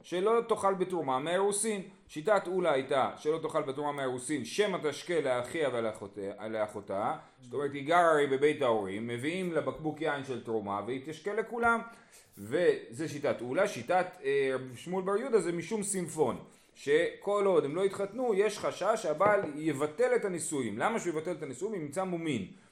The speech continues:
כן, הוא יגיד, "אה, אני מכיר אותך רק עם בגדים, אבל בלי בגדים פתאום אני מגלה שחסר לך רגל", לא יודע, ש-, כן, איזה, איזה מום, כן, איזה מום שאי אפשר היה ל-, אה, לדעת עליו לפני החתונה,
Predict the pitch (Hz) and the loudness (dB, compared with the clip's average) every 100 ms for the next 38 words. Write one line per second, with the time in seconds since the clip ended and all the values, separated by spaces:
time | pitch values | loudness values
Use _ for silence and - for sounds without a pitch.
0 | _ 190 196 143 156 170 - 185 123 - | _ -2 0 -2 -2 -4 2 2 2 -2
1 | - _ 123 202 175 180 175 156 160 160 | -16 _ -10 -6 -4 -2 -2 -2 -4 -4
2 | 175 160 190 214 190 95 - - 101 123 | -8 -2 -2 0 -2 -4 -10 -14 -4 -2
3 | 139 202 180 202 240 202 180 196 196 196 | 0 0 2 2 2 -2 0 -2 0 2
4 | 214 233 208 - 196 190 190 175 165 160 | 4 6 6 4 4 4 2 2 0 0
5 | 156 147 - 160 143 127 123 92 78 - | -2 -2 -2 0 0 2 0 0 -8 -4
6 | 113 - - - 139 135 135 135 175 170 | -4 -4 -10 -2 0 2 0 0 0 0
7 | 151 156 180 170 175 202 185 117 - - | 0 0 0 0 4 6 6 4 -8 -20
8 | _ 151 175 - - - 143 160 214 254 | _ 0 0 -4 -16 0 0 2 2 0
9 | - 180 170 214 226 208 180 170 160 151 | 2 2 2 0 0 2 4 6 4 2
10 | 127 139 135 135 151 143 139 120 110 117 | -2 0 0 4 6 6 6 0 0 -4
11 | 127 113 107 95 95 156 | -2 -4 -4 -8 -4 -2